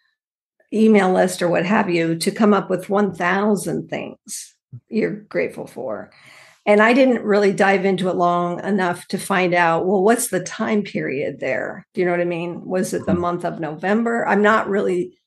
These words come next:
Speaker 1: sure about that. I thought it was fascinating, though. And this friend who,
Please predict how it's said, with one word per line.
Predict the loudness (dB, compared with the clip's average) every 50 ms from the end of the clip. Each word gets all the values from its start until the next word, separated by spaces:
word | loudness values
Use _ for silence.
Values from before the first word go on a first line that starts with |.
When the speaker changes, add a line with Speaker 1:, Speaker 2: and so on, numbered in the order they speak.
| _
Speaker 1:
sure | -8 -4 -2 0 2 2 0
about | 0 -2 -2 -4 -4 -4 -4
that. | -4 -4 -4 -4 -8 -10 _ _ _ _ _ _ -14 _ 0
I | 0 0
thought | 2 4 2 2 4
it | 2
was | -2 -2 -4 -8 -16 _ -20 _ -2
fascinating, | 2 2 4 2 2 0 -2 -2 -2 -2 -4 -4 -6 -6
though. | -8 -8 -8
And | -6 -6
this | -6 -6 -8 -4
friend | 0 2 2 4 4 2 0 -2
who, | 0 2 2 2 2 2 0 -2 -2 -6